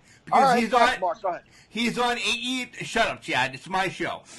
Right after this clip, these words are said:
Speaker 1: It's on A E W Dark that he gets some matches too. We don't cover A E W Dark. He's had some
Speaker 2: Right,
Speaker 1: matches
Speaker 2: right.
Speaker 1: on Dark as well, in the same venue, in the same da da da da da. And I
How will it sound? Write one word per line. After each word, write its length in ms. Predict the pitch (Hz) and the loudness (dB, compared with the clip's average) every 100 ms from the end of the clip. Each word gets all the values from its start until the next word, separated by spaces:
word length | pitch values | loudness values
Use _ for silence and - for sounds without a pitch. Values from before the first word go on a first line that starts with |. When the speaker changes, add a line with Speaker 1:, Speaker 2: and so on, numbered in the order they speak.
| - - - - | -20 -20 -12 -2
Speaker 1:
It's 240 | 214 - | 0 2
on 280 | 240 262 254 | 4 4 4
A 280 | 226 - 277 | 0 -4 -2
E 260 | 311 277 254 | -2 -2 -2
W 460 | 269 254 240 233 | -2 -2 -2 -4
Dark 580 | 214 196 269 220 139 - - - - - - - - - - - - 185 | -4 -4 0 0 -2 -8 -20 -20 -20 -20 -20 -20 -20 -20 -20 -20 -12 -4
that 160 | 220 | -2
he 220 | 185 226 196 | 0 -2 -2
gets 300 | 214 233 - | -2 -4 -4
some 200 | 233 240 | -4 0
matches 540 | 226 214 214 214 - | 0 0 -2 -8 -8
too. 320 | - 330 160 - - | -6 -4 -6 -10 -16
We 260 | 190 262 285 | -6 -4 -4
don't 480 | 165 220 247 - | -2 -2 0 -2
cover 400 | - 233 226 277 | -4 -2 0 -2
A 140 | 240 202 | -6 -4
E 260 | 220 214 | -4 -6
W 400 | 190 202 190 208 | -6 -6 -6 -8
Dark. 400 | 170 226 262 165 | -6 -2 -2 -2
He's 280 | - 226 175 | -6 -8 -6
had 300 | 185 214 277 | -2 0 0
some 80 | - | 0
Speaker 2:
Right, 120 | 165 | 0
Speaker 1:
matches 400 | 262 254 208 233 | 2 2 2 2
Speaker 2:
right. 160 | 220 220 | 0 -6
Speaker 1:
on 80 | 180 | -2
Dark 340 | 220 247 247 | -2 0 -2
as 160 | 185 147 | -8 -10
well, 520 | 180 269 180 143 156 - - - - - | -4 -2 0 -2 -8 -14 -20 -20 -20 -10
in 160 | 339 403 | -6 -4
the 120 | 381 | -4
same 380 | - 269 294 226 | -4 -4 -4 -4
venue, 500 | 226 240 247 247 247 | -4 -2 -4 -6 -6
in 100 | 233 | -6
the 80 | 220 | -6
same 300 | - 240 226 | -6 -8 -6
da 100 | 240 | -8
da 120 | 233 | -6
da 140 | 226 | -8
da 100 | 220 | -8
da. 360 | 208 294 254 196 - - - - _ _ | -6 -4 -2 -2 -6 -16 -20 -20 _ _
And 180 | 220 226 - | -6 -6 -2
I 300 | 220 233 | -2 -2